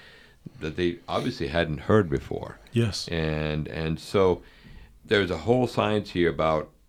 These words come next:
Speaker 1: about how we change our minds and, and, uh, you know, nobody really changes their minds by the first.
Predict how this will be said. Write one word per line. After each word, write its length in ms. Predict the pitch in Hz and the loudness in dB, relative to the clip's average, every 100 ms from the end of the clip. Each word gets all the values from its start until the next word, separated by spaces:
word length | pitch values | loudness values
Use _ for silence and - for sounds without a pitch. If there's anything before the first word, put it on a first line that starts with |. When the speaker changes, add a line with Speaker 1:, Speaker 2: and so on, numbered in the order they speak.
| _ _ _ _ _ - | _ _ _ _ _ -10
Speaker 1:
about 200 | 85 73 | -6 -4
how 180 | 90 101 | -2 -2
we 160 | 90 85 | 0 -2
change 280 | - 87 78 | -2 -4 -4
our 100 | 69 | -4
minds 680 | 80 85 82 82 80 69 | -2 -2 -2 -2 -4 -6
and, 340 | 69 67 65 62 | -8 -8 -10 -10
and, 420 | 76 69 67 69 73 | -8 -6 -4 -4 -4
uh, 200 | 73 69 - - - - - | -4 -6 -12 -20 -20 -18 -8
you 100 | 71 | -4
know, 180 | 71 | -2
nobody 280 | 73 101 110 | 0 4 6
really 160 | 98 90 | 6 4
changes 380 | - 92 80 73 | 2 -2 -2 -2
their 100 | 76 | -2
minds 400 | 76 80 78 - | -2 0 -2 -2
by 160 | 78 | -2
the 100 | 71 | -2
first. 600 | 69 87 80 71 - - | -2 0 0 -2 -10 -16